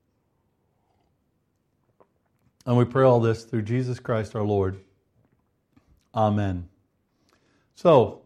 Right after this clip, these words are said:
the last message in this series, what the Holy Spirit is saying to the church, I think is this,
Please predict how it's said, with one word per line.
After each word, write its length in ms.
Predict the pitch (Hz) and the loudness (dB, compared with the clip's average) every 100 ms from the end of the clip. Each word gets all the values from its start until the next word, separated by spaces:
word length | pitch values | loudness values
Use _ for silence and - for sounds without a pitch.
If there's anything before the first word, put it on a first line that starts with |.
| _ | _
the 160 | 131 131 | 0 4
last 480 | 139 175 180 - | 6 4 4 -2
message 360 | 160 151 143 135 | 0 0 0 -2
in 120 | 123 | 0
this 180 | 123 117 | 0 -2
series, 340 | 139 127 135 | 0 0 0
what 200 | 135 127 | -2 -2
the 40 | 127 | 0
Holy 220 | 135 127 | -2 -2
Spirit 280 | - 135 120 | -2 -2 -2
is 100 | 117 | -4
saying 240 | 123 120 | -4 -2
to 100 | 117 | -4
the 100 | 107 | -6
church, 420 | 107 120 113 113 - - - - - | -4 -2 -2 -4 -18 -20 -20 -8 0
I 100 | 123 | 2
think 300 | 165 160 151 | 2 -2 -2
is 140 | 120 | 0
this, 500 | 131 117 123 - - | 2 2 0 -6 -16